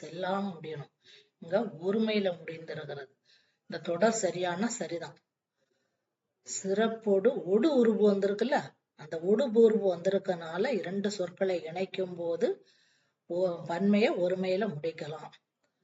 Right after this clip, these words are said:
சிறப்போடு பூசனை. பூசனைங்கிறது அன்றாடம் நடக்கக்கூடிய நித்திய பூசை. இந்த பூசையில குறைகள் வரும். குறைகளை நிவர்த்திக்கிறதுக்காக வருடத்துக்கு ஒரு முறை திருவிழா நடத்துறாங்க.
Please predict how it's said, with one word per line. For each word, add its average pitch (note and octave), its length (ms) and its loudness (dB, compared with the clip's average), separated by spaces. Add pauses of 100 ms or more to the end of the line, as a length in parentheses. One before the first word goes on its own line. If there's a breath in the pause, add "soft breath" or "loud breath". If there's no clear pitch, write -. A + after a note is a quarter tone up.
(640)
சிறப்போடு A#3 920 2
பூசனை. G3 760 2 (220)
பூசனைங்கிறது A3+ 1040 4
அன்றாடம் G#3+ 760 2
நடக்கக்கூடிய F#3 720 0
நித்திய G3 440 0
பூசை. - 380 -12 (580)
இந்த F#3+ 160 0
பூசையில G#3+ 640 2
குறைகள் F#3+ 600 2
வரும். D3+ 280 -8 (520)
குறைகளை A3+ 580 4
நிவர்த்திக்கிறதுக்காக F3 1300 -2
வருடத்துக்கு G3 680 -2
ஒரு E3 240 0
முறை F3 340 -4
திருவிழா F#3 480 0
நடத்துறாங்க. C#3+ 600 -12